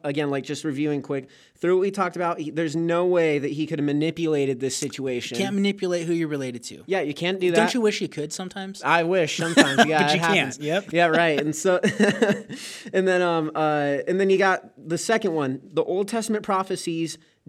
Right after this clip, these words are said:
Speaker 1: did in fact predate his fulfillment. We have verifiable evidence, Isaiah scroll, right?
Speaker 2: Yep. It's,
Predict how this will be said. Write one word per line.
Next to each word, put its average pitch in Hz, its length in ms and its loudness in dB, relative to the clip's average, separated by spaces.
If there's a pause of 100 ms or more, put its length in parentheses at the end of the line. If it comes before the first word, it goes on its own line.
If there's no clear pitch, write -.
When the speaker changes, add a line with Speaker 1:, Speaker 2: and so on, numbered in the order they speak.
(100)
Speaker 1:
did 202 300 8
in 208 180 4
fact 180 600 -4
predate 170 500 0
his 151 180 -4
fulfillment. 147 520 -4
We 143 120 -2
have 156 200 0
verifiable 160 600 2
evidence, 131 440 -2
Isaiah 139 340 -2
scroll, 110 400 -10
right? 135 200 -2
Speaker 2:
Yep. 165 220 -2
It's, 143 200 -12